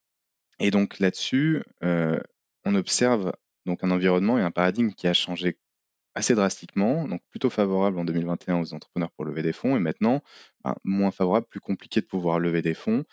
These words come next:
heu, et donc plus favorable côté investisseur, heu, d'un point de vue négociation. Heu, money is king si, si, si je peux dire, heu, à ce moment-là et pareil, heu, les valorisations forcément, heu, ont été drastiquement baissées, sont devenues peut-être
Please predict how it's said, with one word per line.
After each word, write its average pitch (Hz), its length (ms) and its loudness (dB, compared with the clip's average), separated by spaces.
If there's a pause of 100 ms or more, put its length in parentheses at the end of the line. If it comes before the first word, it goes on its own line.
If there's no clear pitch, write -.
(300)
heu, - 140 2
et 185 60 -4
donc 190 180 0
plus - 120 -14
favorable 101 340 0 (160)
côté 92 240 0
investisseur, 98 840 -2
heu, 73 120 -14
d'un - 100 -8
point - 160 -10
de 80 60 -6
vue 80 80 -6
négociation. 117 560 -4 (400)
Heu, 78 480 0
money 90 340 2
is 92 220 -2
king 90 400 0
si, - 240 -16
si, - 200 -20
si - 160 -14
je - 140 -10
peux 82 80 0
dire, 113 320 0 (340)
heu, 82 320 2 (240)
à 92 60 -14
ce - 160 -10
moment-là 87 500 0 (380)
et 92 140 0
pareil, 104 560 0
heu, 73 120 -6
les 87 360 0
valorisations 85 500 0
forcément, 95 600 -2 (120)
heu, 80 80 -12 (100)
ont 82 80 -4
été 80 180 -6
drastiquement 78 500 -6
baissées, 127 500 0
sont - 180 -12
devenues 85 280 -2 (140)
peut-être - 220 -4